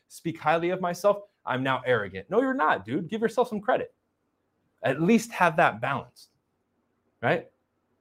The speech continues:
Same thing with your perception of the totality of situations. Stop letting one moment define what it all is.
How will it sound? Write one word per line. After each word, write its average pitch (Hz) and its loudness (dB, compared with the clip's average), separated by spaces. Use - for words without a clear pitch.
Same 190 4
thing 190 4
with 175 6
your 143 8
perception 156 2
of 113 0
the 117 2
totality 135 0
of 107 -4
situations. 117 -2
Stop 156 2
letting 139 0
one 131 0
moment 120 2
define 131 0
what 117 4
it 110 -2
all 123 4
is. 110 -4